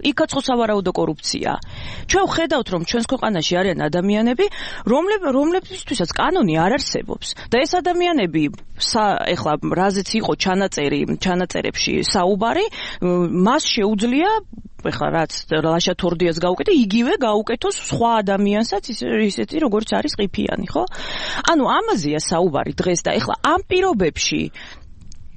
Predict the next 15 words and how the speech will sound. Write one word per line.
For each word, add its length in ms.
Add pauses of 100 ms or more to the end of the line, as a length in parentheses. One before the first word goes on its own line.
(120)
კრიზისი, 920 (100)
ა, 260
არის 420
ეს 140
ყველაფერი, 480
აბა, 200
რა 240
არის? 240
იმიტომ 400
რომ 160
და 140
საზოგადოებისთვის 920
ძალიან 320
მნიშვნელოვანია, 720
რომ 160